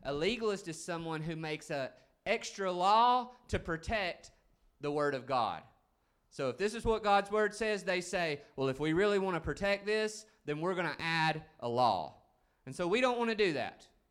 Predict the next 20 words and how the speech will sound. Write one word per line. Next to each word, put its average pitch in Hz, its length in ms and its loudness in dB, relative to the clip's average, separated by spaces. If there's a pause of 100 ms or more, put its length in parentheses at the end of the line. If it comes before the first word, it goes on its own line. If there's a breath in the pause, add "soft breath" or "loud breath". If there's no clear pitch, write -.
We 143 100 -8
just 214 220 -8
wanna 202 180 -4
say 175 380 -2
what 165 280 -2
Jesus 202 360 -6
says, 220 580 0
no 147 180 -6
more 170 440 -2 (320 loud breath)
or 156 200 2
no 151 200 -2
less. 127 500 -6 (160)
And 123 100 -16
we'll 151 100 -12
do 180 180 -6
our 170 100 -2
best 170 300 -8
to 156 80 -16
do 165 180 -6
that 160 380 -6